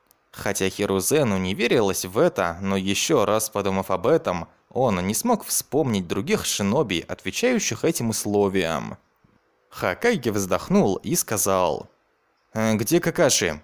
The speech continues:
Позовите его сюда, мне нужно поговорить с ним". "Есть!" Анбу принял приказ и быстро покинул кабинет. Через некоторое время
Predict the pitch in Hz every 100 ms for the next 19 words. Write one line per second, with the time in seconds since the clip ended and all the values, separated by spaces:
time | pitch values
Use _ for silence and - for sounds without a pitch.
0 | - 123 139 180 - 107 98 - 131 98
1 | 85 87 110 123 151 131 139 135 139 160
2 | 113 - 98 78 58 - _ _ _ _
3 | _ - 185 160 - - _ _ _ _
4 | - 123 196 135 95 92 - 269 247 117
5 | 104 - 185 196 - - - 101 87 113
6 | 165 - - - 87 196 233 160 - 104
7 | 101 98 92 - - _ _ _ _ _
8 | - - 107 - 92 196 - 135 107 95
9 | 98 98 92 69 50